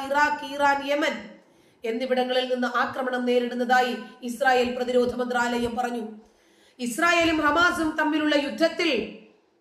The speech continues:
ഗാസയ്ക്ക് ഇടപെടാം, വെസ്റ്റ് ബാങ്കിന് ഇടപെടാം,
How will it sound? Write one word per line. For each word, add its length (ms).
ഗാസയ്ക്ക് 540
ഇടപെടാം, 800
വെസ്റ്റ് 320
ബാങ്കിന് 400
ഇടപെടാം, 640